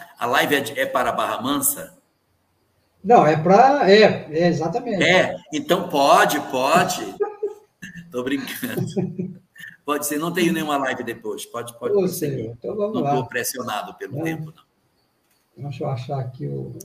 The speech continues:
Speaker 2: nosso
Speaker 1: Às vezes eu
Speaker 2: irmão
Speaker 1: fico um
Speaker 2: aqui.
Speaker 1: pouco aflito, porque tem outra depois, a gente não pode demorar.
Speaker 2: É, é,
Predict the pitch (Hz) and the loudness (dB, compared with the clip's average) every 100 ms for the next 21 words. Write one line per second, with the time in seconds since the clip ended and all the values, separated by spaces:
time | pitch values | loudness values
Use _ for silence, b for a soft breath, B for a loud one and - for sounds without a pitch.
0 | - _ 143 151 - 123 135 139 147 135 | -20 _ -6 -6 -4 -2 -2 0 -2 -2
1 | 180 147 - 117 - 151 151 127 - 127 | 0 0 0 -4 0 -2 -2 -8 -6 -4
2 | 135 123 123 123 101 104 117 131 117 123 | -2 0 -2 -4 -6 -8 -6 -6 -6 -8
3 | 123 - - 113 - 110 113 - 156 170 | -10 -14 -16 -18 -10 -8 -8 -2 4 6
4 | 175 170 151 156 | 6 6 4 2